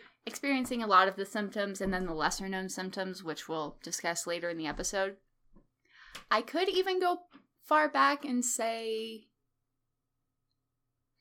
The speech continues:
hmm, I could even go as far back and say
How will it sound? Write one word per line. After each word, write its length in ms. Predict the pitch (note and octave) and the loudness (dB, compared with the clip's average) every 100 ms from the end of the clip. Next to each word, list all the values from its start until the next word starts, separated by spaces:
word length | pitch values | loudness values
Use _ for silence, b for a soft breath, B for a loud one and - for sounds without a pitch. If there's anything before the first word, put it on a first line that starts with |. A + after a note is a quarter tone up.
| - | -12
hmm, 560 | F#3 F3+ E3+ - - - _ _ _ B B B B _ _ - | -10 -10 -10 -8 -8 -10 _ _ _ B B B B _ _ -2
I 100 | A3+ | -2
could 180 | - B4 | 0 2
even 280 | F4+ B3+ G3+ | 2 2 -2
go 340 | F3+ F3 E3 | 0 0 0
as 220 | D#3 F#3 - | -2 -6 -4
far 240 | F3 E3+ | 0 0
back 260 | E3+ E3 E3+ | 0 -2 -6
and 100 | - | -6
say 640 | - E3 E3 F2+ - | -4 -4 -6 -6 -10